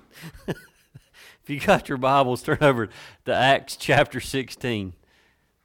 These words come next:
Acts chapter sixteen. I'll tell you this, for, uh, when I leave here, I gotta get going quick again. Nobody died this time, but, um, we're, <laughs> we had a funeral last Sunday. Um, actually, we had one yesterday.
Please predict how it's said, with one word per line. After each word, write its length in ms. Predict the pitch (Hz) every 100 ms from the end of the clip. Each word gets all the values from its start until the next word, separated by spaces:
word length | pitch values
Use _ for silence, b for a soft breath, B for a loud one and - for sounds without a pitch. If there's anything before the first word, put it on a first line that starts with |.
| _ _ -
Acts 260 | 120 95
chapter 380 | - 123 117 110
sixteen. 560 | - 117 - - 107 104
I'll 80 |
tell 160 | 110 131
you 80 | 120
this, 140 | 117
for, 300 | - 123 -
uh, 120 | 110
when 200 | 101 113
I 100 | 110
leave 280 | 123 139 151
here, 220 | 110 104 b b b -
I 120 | 120
gotta 260 | 131 110
get 240 | 104 120 113
going 480 | 123 120 110 71 110
quick 300 | 143 143 127
again. 300 | 120 120 104
Nobody 300 | 127 127 117
died 260 | 123 117
this 200 | 107 110
time, 320 | - 95 95
but, 180 | 95 -
um, 380 | 101 90 90 -
we're, 320 | - 110 117 - _ 85
<laughs> 200 | 98 -
we 100 | 101
had 140 | 98
a 40 |
funeral 320 | - 135 107 98
last 260 | 123 117
Sunday. 300 | 98 90 90 b b b b b _
Um, 380 | 104 101 90 85 - _ _ _ _ _ _ _ _ -
actually, 220 | 98 98
we 60 | 92
had 100 | 95
one 140 | 90
yesterday. 480 | 98 95 - 87